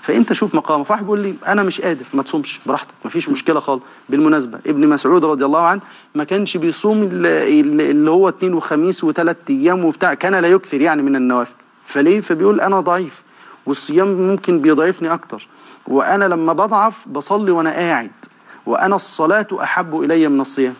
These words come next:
Speaker 1: دي كانت فلسفة ابن مسعود، وده صحابي من صحابة سيدنا
Speaker 2: يعني
Speaker 1: النبي عليه
Speaker 2: كل
Speaker 1: الصلاة
Speaker 2: واحد
Speaker 1: والسلام.
Speaker 2: أضرب نفسه.
Speaker 1: آه طبعًا،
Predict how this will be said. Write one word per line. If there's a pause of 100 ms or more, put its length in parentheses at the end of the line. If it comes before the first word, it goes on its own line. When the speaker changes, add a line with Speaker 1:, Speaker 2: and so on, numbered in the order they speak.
Speaker 1:
دي
كانت
فلسفة
ابن
مسعود،
وده
صحابي
من
صحابة
سيدنا
Speaker 2:
يعني
Speaker 1:
النبي
عليه
Speaker 2:
كل
Speaker 1:
الصلاة
Speaker 2:
واحد
Speaker 1:
والسلام.
Speaker 2:
أضرب
نفسه. (120)
Speaker 1:
آه
طبعًا،